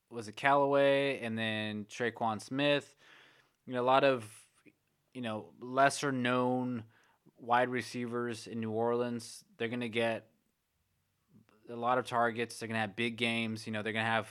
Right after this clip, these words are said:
fifty-five yard receptions for touchdowns, you know, just big plays like that. 'Cause, you know, they're gonna air it out with Jameis. You know, he can say all you want about him, about Jameis Winston, but he can air it out. You know, he can play the quarterback position.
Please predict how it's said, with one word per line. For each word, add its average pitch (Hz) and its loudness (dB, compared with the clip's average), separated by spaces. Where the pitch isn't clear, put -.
fifty-five 117 -2
yard 110 0
receptions 117 -4
for 110 -10
touchdowns, 117 -2
you 110 -6
know, 113 -2
just 107 -8
big 139 2
plays 123 2
like 107 -2
that. 104 -2
'Cause, 98 -10
you 120 -12
know, 110 -6
they're 120 -2
gonna 139 -4
air 135 2
it 117 0
out 120 0
with 110 -12
Jameis. 113 -6
You 107 -10
know, 101 -6
he 117 -10
can 117 -6
say 143 2
all 147 8
you 143 0
want 151 6
about 120 2
him, 110 -4
about 117 2
Jameis 120 -6
Winston, 120 -6
but 101 -6
he 131 -10
can 131 -6
air 127 2
it 117 0
out. 107 2
You 104 -14
know, 95 -10
he 104 -12
can 117 -8
play 127 0
the 127 -2
quarterback 113 -2
position. 98 -12